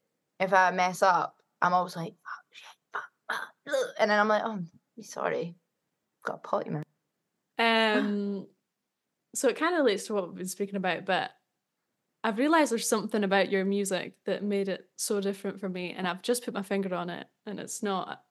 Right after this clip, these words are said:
Speaker 2: the biggest revelation ever, but you don't write so many songs about love, or, like, not recently. They're, like,
Speaker 1: No.
Speaker 2: specific things, um, like body image or anxiety and stuff like that. And
Speaker 1: Mm.
Speaker 2: I would have loved,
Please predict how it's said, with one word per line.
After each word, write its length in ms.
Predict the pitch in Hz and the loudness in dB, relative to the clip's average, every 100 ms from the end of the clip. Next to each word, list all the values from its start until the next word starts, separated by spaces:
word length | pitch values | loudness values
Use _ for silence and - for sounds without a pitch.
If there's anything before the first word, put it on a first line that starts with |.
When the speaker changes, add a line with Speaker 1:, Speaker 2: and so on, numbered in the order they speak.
| _ _ 208 | _ _ -12
Speaker 2:
the 80 | |
biggest 320 | 190 180 185 190 | -4 -4 -4 -2
revelation 540 | 175 175 180 190 190 | -2 0 -4 -4 -4
ever, 400 | 196 190 175 208 - | -2 -2 -4 -6 0
but 120 | 220 | 0
you 100 | 214 208 | 2 4
don't 280 | 233 269 | 4 4
write 360 | 262 254 220 - | 4 2 2 -2
so 200 | - 214 | -2 0
many 200 | 208 202 | 0 -2
songs 380 | 202 175 185 190 | -2 -6 -6 -4
about 200 | 190 - | -4 0
love, 420 | 233 214 190 - _ _ _ _ _ _ _ _ _ - | 2 2 0 -14 _ _ _ _ _ _ _ _ _ 2
or, 160 | 220 | 4
like, 240 | 220 202 220 | 6 4 2
not 340 | 254 233 202 | 0 0 -2
recently. 640 | 226 226 220 - - 196 _ _ _ | -4 -2 -6 -8 -10 -10 _ _ _
They're, 200 | 220 220 | 2 2
like, 320 | 208 190 190 | 6 6 8
Speaker 1:
No. 300 | 180 175 165 | 6 2 -2
Speaker 2:
specific 580 | 165 - 240 254 240 - | -8 -2 0 2 0 0
things, 640 | 220 208 202 196 196 190 - | -2 0 0 0 -2 -6 -10
um, 500 | 196 185 175 180 180 190 | -8 -8 -8 -10 -12 -10
like 300 | 190 - 226 - _ 196 | -10 -10 -18 -20 _ -6
body 320 | 190 185 190 | -2 0 0
image 300 | 190 190 190 | 0 -2 -2
or 80 | 180 | -6
anxiety 580 | 180 185 196 196 190 196 | -6 -4 0 0 0 -2
and 160 | 190 | -4
stuff 200 | - 190 | -6 -6
like 180 | 180 185 | -6 -4
that. 260 | 180 175 - - - _ _ _ - | -4 -4 -8 -20 -20 _ _ _ 2
And 80 | |
Speaker 1:
Mm. 20 | 180 | 4
Speaker 2:
I 120 | 254 | 4
would 100 | 294 | 6
have 100 | 226 | 6
loved, 480 | 220 214 196 - | 6 4 0 -16